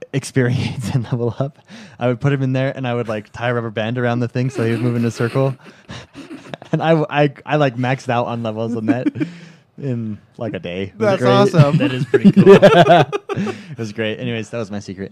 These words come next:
Speaker 2: That, that, that's cool. You were, you were grinding on the clock without even doing anything.
Speaker 1: <laughs> I know.
Speaker 3: <laughs>
Speaker 1: Yeah, I had a s-, PlayStation stolen from me at that store.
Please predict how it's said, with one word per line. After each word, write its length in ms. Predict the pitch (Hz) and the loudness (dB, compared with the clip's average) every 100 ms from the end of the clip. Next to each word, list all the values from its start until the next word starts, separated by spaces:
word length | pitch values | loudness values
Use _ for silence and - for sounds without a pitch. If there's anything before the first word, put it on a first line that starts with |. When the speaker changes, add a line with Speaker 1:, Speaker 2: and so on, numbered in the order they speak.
| 185 160 | -10 -8
Speaker 2:
That, 220 | 143 - _ - | -8 -10 _ -14
that, 120 | 143 - _ _ | -14 -14 _ _
that's 220 | 147 - | -6 -6
cool. 380 | - 165 143 123 143 | -6 -2 -2 -4 0
You 100 | 190 | 2
were, 200 | 170 147 - | 2 -2 0
you 80 | 170 | 0
were 60 | |
grinding 460 | 165 170 185 185 175 | 2 0 0 -2 -4
on 100 | 160 | -4
the 60 | 143 | -6
clock 340 | - 170 127 143 | -4 -2 -2 -2
without 260 | 147 151 156 | 0 2 2
even 200 | 151 147 | 0 -2
doing 240 | 165 156 139 | -2 -2 -2
anything. 300 | 127 127 147 | -4 -2 -2
Speaker 1:
<laughs> 20 | |
I 220 | 156 160 | -2 -4
know. 1160 | 160 147 127 127 - - 147 415 208 190 175 165 135 | -4 -6 -8 -8 -10 -6 -4 -4 -4 -8 -6 -8 -8
Speaker 3:
<laughs> 120 | - | -4
Speaker 1:
Yeah, 140 | 151 | 0
I 60 | 165 | 2
had 140 | 196 160 | 0 -2
a 20 | |
s-, 140 | - - | -8 -16
PlayStation 560 | - 143 160 110 - 90 | -10 -8 -6 -8 -10 -10
stolen 280 | 101 82 78 | -8 -10 -10
from 180 | 85 | -14
me 120 | 87 90 | -12 -14
at 80 | - | -16
that 140 | - | -18
store. 240 | 82 85 | -14 -14